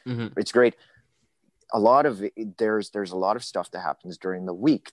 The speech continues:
Speaker 2: There's a lot of administering mental health services for different people. There's a lot of group activity that, that happens, group su-, support groups.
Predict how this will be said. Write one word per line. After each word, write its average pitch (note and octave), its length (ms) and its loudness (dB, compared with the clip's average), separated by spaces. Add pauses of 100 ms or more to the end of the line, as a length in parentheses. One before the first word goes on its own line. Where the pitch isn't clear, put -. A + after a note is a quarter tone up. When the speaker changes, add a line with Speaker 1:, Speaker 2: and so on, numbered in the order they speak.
Speaker 2:
There's F#2 300 2
a E2+ 60 -2
lot F2+ 240 4
of E2+ 120 -2
administering F2+ 840 -2 (440)
mental F#2+ 380 -2
health F2+ 160 -2
services - 500 -2
for E2+ 220 -2
different - 320 -4
people. E2+ 260 0
There's E2+ 220 4
a E2+ 60 2
lot D#2+ 160 2
of D2+ 220 -8
group G2+ 280 4 (420)
activity F#2 600 4
that, E2+ 180 0 (160)
that F#2 120 0
happens, E2 460 0
group G#2 240 4
su-, F2 140 -6 (140)
support - 460 0
groups. F#2+ 340 -2